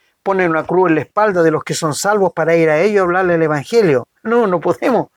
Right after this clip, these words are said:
porque tenemos que hacer responsable a cada ser humano. ¿Cómo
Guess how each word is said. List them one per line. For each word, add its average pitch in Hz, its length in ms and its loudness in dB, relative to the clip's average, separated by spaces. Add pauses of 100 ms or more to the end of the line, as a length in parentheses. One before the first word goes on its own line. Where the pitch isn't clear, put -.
(400)
porque 185 260 -2
tenemos 208 340 -2
que 202 100 -2
hacer 202 180 -2
responsable 190 640 0
a 156 100 -4 (140)
cada 233 340 -2
ser 202 300 -2
humano. 185 420 -2 (420)
¿Cómo 349 420 0